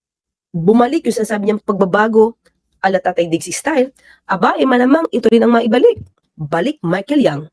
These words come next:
and the gang. O, di ba? Ang saya-saya. Hmm.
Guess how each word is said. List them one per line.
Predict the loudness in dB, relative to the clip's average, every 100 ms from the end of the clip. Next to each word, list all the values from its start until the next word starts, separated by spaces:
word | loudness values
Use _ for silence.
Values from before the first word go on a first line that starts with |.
| _ _ 0
and | 2 2
the | 0
gang. | -2 -4 -8 -14 _ _ _ _ _
O, | 2 2
di | 2 0
ba? | 0 -2 -6 _ _ _ -6
Ang | -4
saya-saya. | -4 -4 -4 -2 -4 -4 _ _ _ _ _ _
Hmm. | -2 0 0